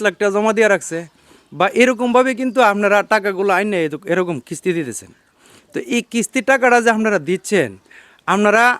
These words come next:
আমার থেকে ভালো জ্ঞানী মানুষ, আপনারা আমার থেকে ভালো বুঝেন, কিন্তু বুঝ যাও দেখা গেছে কি আপনারা তিন লাখ টাকা লোন দিয়ে দেন, অথচ ভালো কোনো ডকুমেন্টস লাগে না,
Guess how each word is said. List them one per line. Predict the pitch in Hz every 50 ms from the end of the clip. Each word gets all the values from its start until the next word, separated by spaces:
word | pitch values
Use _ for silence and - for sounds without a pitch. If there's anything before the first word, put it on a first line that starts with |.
| -
আমার | - 180 196 220 220 - -
থেকে | - 240 190 240 226
ভালো | 170 156 175 180 196 214 214
জ্ঞানী | 190 175 202 214 220 214 220
মানুষ, | 208 208 190 180 180 180 180 - - - _ _ _ _ - _ _ -
আপনারা | 151 180 165 185 208 202 214 220 214
আমার | 208 214 214
থেকে | - 226 226 202 220
ভালো | 190 139 147 156 180 208 220 220
বুঝেন, | 214 214 170 139 131 110 92 87 _ _ _ _ _ _ _ _ _ _ _ -
কিন্তু | 214 220 233 - - 226 208
বুঝ | 156 156 202 214
যাও | 175 190 208 202 208 233 254 269 247 _ _ _ _ _ _ _ _ - 131
দেখা | 160 180 185 180
গেছে | 180 202 - 214 214
কি | 175 202 190
আপনারা | 170 175 185 180 170 180 196 202 202 _ _ _ _ _ _ _
তিন | - 226 226 226
লাখ | 233 233 220 -
টাকা | - 254 247 220 247 226
লোন | 214 220 226 226 240
দিয়ে | 214 262 262 240
দেন, | 214 233 220 175 139 127 113 _ _ _ _ _ _ _ -
অথচ | 160 185 185 - 220 196 - 240 220 208 214 240 226 _ _ _ _ _ _ _ - 127
ভালো | 147 170 190 220 214
কোনো | 196 240 233 233 220
ডকুমেন্টস | 180 175 220 220 247 233 220 208 208 -
লাগে | 220 214 214 208 214
না, | 208 214 226